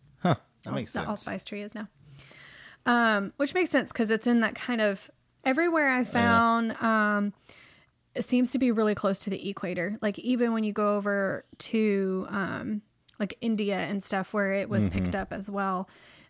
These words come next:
Speaker 2: um, it all seems to be areas close to the equator,
Speaker 1: Yeah.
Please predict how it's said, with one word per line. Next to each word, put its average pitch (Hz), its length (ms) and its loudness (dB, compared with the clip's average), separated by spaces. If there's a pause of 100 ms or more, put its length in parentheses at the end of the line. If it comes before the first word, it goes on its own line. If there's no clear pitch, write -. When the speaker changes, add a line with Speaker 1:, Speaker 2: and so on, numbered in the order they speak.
Speaker 2:
um, 208 220 -2
it 214 120 0
all 220 160 4
seems 208 300 -2
to - 80 -8
be 196 400 -2 (880)
areas 214 440 0
close 202 240 -4
to - 80 -4
the 196 160 -6
equator, 185 540 -4
Speaker 1:
Yeah. 170 240 -4